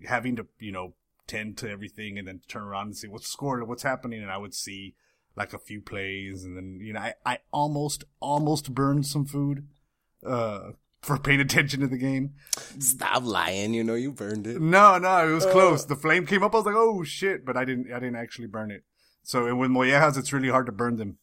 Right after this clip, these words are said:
Speaker 1: 'cause they're, you know, you gotta really cook 'em. Uh, but, uh,
Speaker 2: <laughs>
Speaker 1: it sucked. The, the Spurs, they, uh, I mean, the last, from the, between the last time we were on, they won a game and they lost a game. Uh, they have a,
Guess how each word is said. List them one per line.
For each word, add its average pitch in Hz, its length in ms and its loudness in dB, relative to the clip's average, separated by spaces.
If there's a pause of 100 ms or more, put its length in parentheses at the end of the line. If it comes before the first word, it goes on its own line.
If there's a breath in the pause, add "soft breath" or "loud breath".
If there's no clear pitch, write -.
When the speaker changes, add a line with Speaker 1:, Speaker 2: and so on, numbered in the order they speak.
(100)
Speaker 1:
'cause 92 220 -16
they're, 101 240 -10
you 98 160 -14
know, 101 60 -10
you 101 160 -8
gotta 101 180 -6
really 98 200 -8
cook - 220 -12
'em. 92 140 -10 (540)
Uh, 127 480 4
but, 135 300 4
uh, 107 340 2 (680)
Speaker 2:
<laughs> - 200 -20 (100)
Speaker 1:
it 151 180 4
sucked. 180 400 4
The, - 220 -4
the 120 120 -8
Spurs, 127 500 -2
they, 117 280 -6
uh, 113 240 -6
I 127 80 -4
mean, 135 140 2
the 123 60 0
last, 127 240 -2
from 127 160 -4
the, 120 80 -10 (120)
between 165 300 -6
the 165 60 -6
last 156 240 -2
time 151 140 -4
we 135 80 -2
were 135 140 -2
on, 127 320 -4 (540)
they 113 140 -6
won 113 280 0
a 117 40 -2
game 120 440 0
and 101 180 -8
they 92 60 -10
lost 101 340 -4
a 123 60 -10
game. 120 480 -6 (440)
Uh, 87 380 -6 (100)
they 95 140 -8
have 104 260 -6
a, 98 160 -8